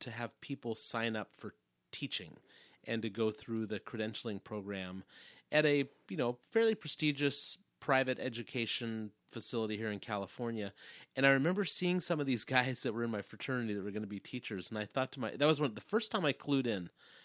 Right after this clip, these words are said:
thought, "Man, they, they will let anybody teach kids."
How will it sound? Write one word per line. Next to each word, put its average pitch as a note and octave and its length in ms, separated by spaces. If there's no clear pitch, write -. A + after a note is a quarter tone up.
thought, - 200
"Man, E3 220
they, G3+ 160
they E3 160
will C#4 160
let G3 200
anybody A2 520
teach - 260
kids." - 540